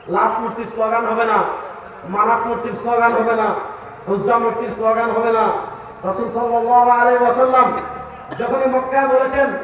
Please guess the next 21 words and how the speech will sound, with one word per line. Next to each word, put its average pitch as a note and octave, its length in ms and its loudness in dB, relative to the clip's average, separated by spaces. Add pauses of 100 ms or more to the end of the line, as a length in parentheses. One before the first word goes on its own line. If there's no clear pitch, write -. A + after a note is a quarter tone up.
(400)
"কুলু C4 460 6
লা B3+ 520 10
ইলাহা B3+ 680 10 (300)
ইল্লাল্লাহ", - 1400 -12
এদের G3 240 -10
গায়ে F#3 200 -8
লাগছে F3+ 280 -10
আগুন। C#3+ 380 -12 (1040)
মনোযোগ, G3 300 0 (1000)
এদের B3 220 4
গায়ে B3 180 8
লাগছে C4 300 4
আগুন। B3 320 4 (1500)
এমন C4+ 320 4
কোনো C#4+ 200 6
জুলুম D4+ 300 4
নাই, D4 200 8 (1200)
এমন C#4+ 360 0
কোনো C#4 220 2
অত্যাচার C#4 460 0
নাই। C#4+ 200 0